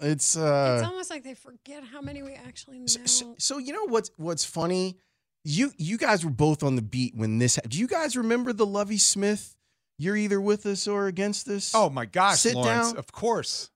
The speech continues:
Speaker 3: We've all been there
Speaker 1: So,
Speaker 3: and done
Speaker 1: so,
Speaker 3: that.
Speaker 1: so
Speaker 3: Yes.
Speaker 1: Layla, Lovie, like, brought us in.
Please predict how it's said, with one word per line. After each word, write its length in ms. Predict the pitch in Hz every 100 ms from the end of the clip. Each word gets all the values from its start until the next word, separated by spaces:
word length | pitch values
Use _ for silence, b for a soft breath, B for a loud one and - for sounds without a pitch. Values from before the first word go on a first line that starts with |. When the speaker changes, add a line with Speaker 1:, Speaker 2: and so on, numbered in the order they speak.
| _ _ -
Speaker 3:
We've 200 | 160 156
all 140 | 202
been 200 | 170 156
there 320 | 127 104 92 - -
Speaker 1:
So, 160 | - 165
Speaker 3:
and 80 | 123
done 120 | 131
Speaker 1:
so, 60 | 117
Speaker 3:
that. 260 | 104 95
Speaker 1:
so 160 | - 202
Speaker 3:
Yes. 120 | 190
Speaker 1:
Layla, 460 | 214 226 185 147 - _ _ -
Lovie, 420 | 135 185 247 277
like, 240 | 208 175 - 123
brought 400 | 135 160 190 208
us 220 | 170 -
in. 380 | 156 190 269 -